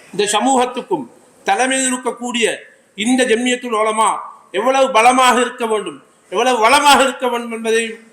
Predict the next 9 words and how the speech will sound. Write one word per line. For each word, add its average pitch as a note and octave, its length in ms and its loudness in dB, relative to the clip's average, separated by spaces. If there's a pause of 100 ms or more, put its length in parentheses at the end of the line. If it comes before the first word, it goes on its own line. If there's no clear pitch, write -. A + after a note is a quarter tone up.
(200)
இங்கே G#3+ 240 0
நாங்கள் G3 240 -6
புரிந்து G3+ 260 -6
வைக்க F3+ 240 -2
வேண்டும். C3+ 260 -4 (520)
எனவே G#3 240 0
அந்த A3+ 220 -4
வகையில் A3+ 340 0 (460)
வந்திருக்கக்கூடிய B3 720 0